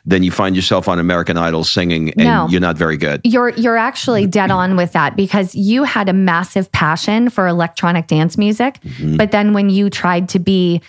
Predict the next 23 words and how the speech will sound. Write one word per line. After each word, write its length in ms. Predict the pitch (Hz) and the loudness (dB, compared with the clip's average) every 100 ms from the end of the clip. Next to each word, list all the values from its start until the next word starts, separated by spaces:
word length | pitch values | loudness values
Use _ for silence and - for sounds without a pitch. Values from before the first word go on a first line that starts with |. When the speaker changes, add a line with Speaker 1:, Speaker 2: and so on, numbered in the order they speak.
| - _ - | -20 _ 0
Speaker 2:
a 180 | 196 180 - | 2 0 -4
producer, 920 | - 214 175 175 170 - 226 269 - | -2 0 2 0 0 0 0 -2 -6
Speaker 1:
Couldn't 200 | - 98 | 0 2
do 120 | 85 71 | 2 2
it. 80 | |
Speaker 2:
like, 200 | 220 214 - - | 0 0 -2 0
it 80 | |
was 160 | 214 214 | 2 0
such 600 | - - - - 240 240 | -4 -12 -6 0 0 0
an 200 | 220 226 | 0 0
uphill 380 | 226 208 180 202 | 0 -2 0 0
climb 400 | 190 - 175 180 | -2 -2 0 0
for 100 | 185 | 0
you 220 | 226 226 | 0 2
because 300 | 233 226 214 | 0 0 0
you 80 | 202 | 2
had 240 | 190 190 175 | 2 0 -2
zero 560 | 175 170 196 208 208 | -4 -2 0 0 0
background. 420 | 196 180 180 175 | 0 -2 0 0
Now, 220 | 226 277 185 | 2 0 -2
could 280 | - 269 | -2 0
you 120 | 359 427 | 2 2
have 200 | 214 | 0